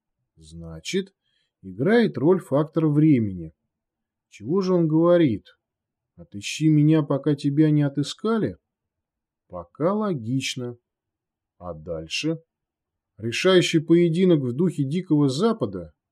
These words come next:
Дуэль на мотопилах? Или ему главное преследовать меня до тех пор,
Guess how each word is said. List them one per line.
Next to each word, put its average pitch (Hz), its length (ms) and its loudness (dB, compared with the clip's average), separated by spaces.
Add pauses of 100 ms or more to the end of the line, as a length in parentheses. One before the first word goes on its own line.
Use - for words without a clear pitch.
(160)
Дуэль 139 400 6
на 160 100 6
мотопилах? 165 920 2 (760)
Или 170 260 0
ему 170 360 2
главное 151 580 2
преследовать 143 720 0
меня 139 280 0
до 123 120 -2
тех 110 280 -10
пор, 180 340 0